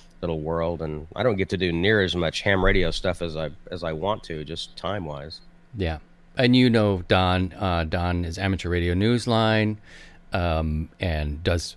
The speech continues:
Speaker 2: his bit on Ham Nation, takes Amateur Radio Newsline to Ham Nation. We do Amateur Radio Newsline here, uh, on one hundred Watts and a Wire as well. And I'd love to have you come back next week to just talk, because, uh,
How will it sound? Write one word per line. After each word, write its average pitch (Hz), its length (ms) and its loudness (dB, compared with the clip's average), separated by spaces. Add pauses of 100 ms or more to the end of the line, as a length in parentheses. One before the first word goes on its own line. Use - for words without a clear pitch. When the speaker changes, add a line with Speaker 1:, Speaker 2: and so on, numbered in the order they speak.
(120)
Speaker 2:
his 82 220 -6
bit 87 240 -2
on 85 160 -2
Ham 87 200 0
Nation, 107 320 0
takes 92 220 -4
Amateur 90 300 0
Radio 85 220 0
Newsline 85 380 -2
to 76 60 -8
Ham 82 200 -4
Nation. 113 400 0
We 85 120 0
do 87 160 0
Amateur 87 300 0
Radio 87 260 0
Newsline 85 520 0
here, 104 460 0 (500)
uh, 87 160 0
on 82 240 -4
one 85 140 -2
hundred 90 200 2
Watts 85 260 2
and 92 60 0
a 85 40 2
Wire 90 260 4
as 85 260 0
well. 98 440 2 (180)
And 104 200 0
I'd 95 200 -4
love 147 160 4
to 113 60 -2
have 87 180 -2
you 80 60 -4
come 80 240 -2
back 90 320 2
next - 280 -6
week 85 180 0
to 87 80 -4
just 80 260 -8
talk, 80 500 -2
because, - 400 -8
uh, 73 300 -8